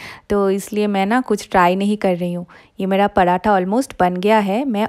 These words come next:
ऑयल से बना रही हूँ, घी से भी पराठा बहुत अच्छा बनता है, लेकिन अभी health conscious हो गए ना हम लोग, तो अभी घी कम यूज़ करते हैं। और ये पहला जो breakfast का थाल है वो मेरी आहना के लिए है। ये आलू की सब्ज़ी, पराठा और बनाना।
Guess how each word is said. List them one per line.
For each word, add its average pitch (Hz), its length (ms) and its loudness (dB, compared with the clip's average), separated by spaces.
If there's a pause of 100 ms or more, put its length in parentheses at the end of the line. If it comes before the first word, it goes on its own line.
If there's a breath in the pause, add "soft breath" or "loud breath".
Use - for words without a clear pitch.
ऑयल 185 220 2
से 254 140 -2
बना 208 280 2
रही 190 160 0
हूँ, 247 180 0
घी 196 260 -4
से 226 180 0
भी 240 160 0
पराठा 202 460 0
बहुत 214 500 0
अच्छा 214 260 0
बनता 180 320 -4
है, 180 140 -4
लेकिन 190 320 -6
अभी 220 180 -2
health 196 220 -4
conscious 208 460 -6
हो 214 100 -6
गए 220 160 -2
ना 359 120 -2
हम 269 200 -2
लोग, 254 340 0 (520 loud breath)
तो 214 80 0
अभी 208 240 2
घी 202 240 -2
कम 208 280 -2
यूज़ 185 240 -2
करते 170 360 -6
हैं। 175 180 -10 (560 soft breath)
और 175 160 -4
ये 180 180 0
पहला 196 600 2
जो 190 320 -2
breakfast 185 540 -2
का 180 140 0
थाल 196 360 -2
है 240 180 4
वो 190 320 0
मेरी 190 360 -6 (100)
आहना 180 320 -4
के 180 140 -8
लिए 165 220 -8
है। 170 220 -14 (720 soft breath)
ये 180 180 -8
आलू 175 240 -6
की 202 160 -10
सब्ज़ी, 202 440 -4
पराठा 180 480 -6
और 240 360 -2
बनाना। 160 520 -6